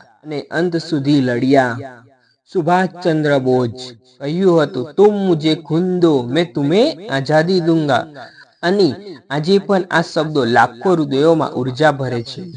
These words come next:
રાણી લક્ષ્મીબાઈ, ટીપુ સુલતાન, વિવિધ સાહિત્યકારો પણ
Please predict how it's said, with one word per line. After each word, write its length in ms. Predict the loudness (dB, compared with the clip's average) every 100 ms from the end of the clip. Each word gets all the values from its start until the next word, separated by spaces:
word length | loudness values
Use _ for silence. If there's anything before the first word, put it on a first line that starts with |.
| -20 _ _ _ _ _ -6
રાણી 360 | 0 0 0
લક્ષ્મીબાઈ, 840 | -4 -8 -6 -2 0 4 4 2 0
ટીપુ 480 | -4 -6 -4 -4 -6
સુલતાન, 800 | -6 -6 -2 0 0 -2 -4
વિવિધ 300 | -6 -4 -4
સાહિત્યકારો 1040 | -6 -4 0 -2 -4 -4 -2 -2 -2 -4 -8 -16 -12
પણ 120 | -8